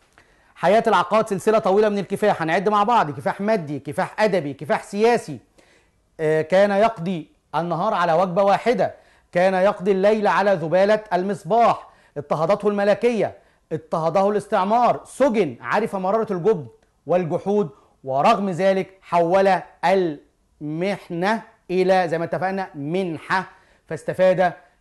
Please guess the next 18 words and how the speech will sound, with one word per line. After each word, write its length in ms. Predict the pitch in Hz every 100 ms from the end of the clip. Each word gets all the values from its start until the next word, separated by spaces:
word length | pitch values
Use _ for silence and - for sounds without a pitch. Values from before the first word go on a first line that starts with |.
| _ 151
من 140 | 147
كل 180 | 190 175
هذا، 220 | 180 175
وكان 200 | 156 180
له 300 | 175 170 170
أثر 280 | 180 185 170 - _
جعله 540 | 135 165 160 180 175 151
ذو 120 | 196
شخصية 420 | - 156 - 190
متفردة، 720 | 175 185 185 170 165 185 180 - _ -
ذو 200 | 127 202
شخصية 580 | 196 151 196 190 175 - _ _
قوية، 480 | 165 170 185 185 175 - _ _
معتدا 600 | 127 117 202 208 185 190
بنفسه، 520 | 175 165 - 190 185 -
معتدا 720 | 139 117 - 208 170 196 185 -
برأيه، 560 | 151 175 170 185 185 190
متفرغا 800 | 160 160 165 170 156 202 202 190